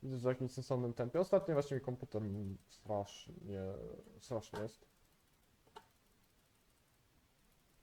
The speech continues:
Dobra, lecimy na linię. Mm. Dobra, no Rengarek.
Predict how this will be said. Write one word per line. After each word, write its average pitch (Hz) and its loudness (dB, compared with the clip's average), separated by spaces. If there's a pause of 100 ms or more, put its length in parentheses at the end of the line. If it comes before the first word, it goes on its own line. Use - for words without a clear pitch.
(300)
Dobra, - -16 (200)
lecimy 143 2
na 95 -2
linię. 139 2 (1400)
Mm. 101 -4 (960)
Dobra, 170 6
no 151 8
Rengarek. 147 10